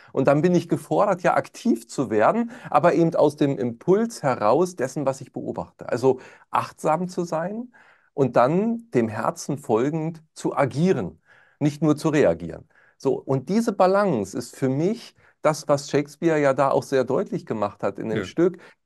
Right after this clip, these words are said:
Speaker 1: Eben, wenn das entgleist, weil
Speaker 2: Mhm.
Speaker 1: ich ja schon weiß, was ich bekomme und wie ein kleines Kind es nicht abwarten kann,
Speaker 2: Ganz
Speaker 1: äh,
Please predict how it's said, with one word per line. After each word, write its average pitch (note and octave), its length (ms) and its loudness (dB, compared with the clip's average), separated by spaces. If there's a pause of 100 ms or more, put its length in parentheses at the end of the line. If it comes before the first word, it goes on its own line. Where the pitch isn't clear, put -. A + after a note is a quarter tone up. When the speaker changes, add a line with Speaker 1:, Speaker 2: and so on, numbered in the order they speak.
Speaker 1:
Eben, C#3+ 440 2
wenn C3+ 200 4
das F3+ 220 2
entgleist, C3+ 1000 -4 (260)
weil B2+ 220 6
Speaker 2:
Mhm. C3+ 60 2
Speaker 1:
ich C3+ 160 0
ja B2+ 100 4
schon A2+ 300 0
weiß, D#3+ 440 6
was A2+ 140 0
ich A2+ 140 -8
bekomme E3 460 2
und A#2+ 180 2
wie B2+ 100 -2
ein C3 80 -4
kleines B2+ 400 -2
Kind F3+ 360 0
es - 180 -6
nicht A#2+ 200 -4
abwarten C#3+ 540 2
kann, C3 380 2
Speaker 2:
Ganz - 160 -18 (100)
Speaker 1:
äh, - 60 -16